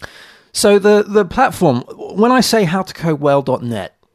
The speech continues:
a-, anybody can get to how to code well dot net and, and see a site. And that site is a static site built in Gatsby. It's, you know, a React thing. And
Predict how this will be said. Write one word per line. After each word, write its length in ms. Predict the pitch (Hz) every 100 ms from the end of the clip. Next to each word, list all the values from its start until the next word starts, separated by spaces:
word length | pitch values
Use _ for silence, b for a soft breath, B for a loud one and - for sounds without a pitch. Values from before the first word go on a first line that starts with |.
| _
a-, 60 | 165
anybody 540 | 185 180 233 190 160
can 160 | - 139
get 160 | 147
to 100 | -
how 160 | 131 135
to 100 | -
code 180 | 123 117
well 160 | 110
dot 200 | 107 117
net 300 | 104 95 - -
and, 220 | 117 113
and 160 | 120 113
see 280 | - 180 151
a 40 |
site. 580 | - - 104 98 - - b b b b
And 180 | 139 175
that 160 | 190
site 500 | - 233 156 127 - -
is 520 | 131 120 117 104 - -
a 140 | 113
static 460 | - 202 - 185 -
site 400 | 175 165 - 127
built 240 | 147 147
in 180 | 123 113
Gatsby. 500 | 151 - - 151 143
It's, 220 | - -
you 80 | 120
know, 100 | 101
a 100 | 101
React 480 | 107 120 123 - -
thing. 320 | 131 123 123 b b b b b b b b _
And 500 | 143 147 143 151 147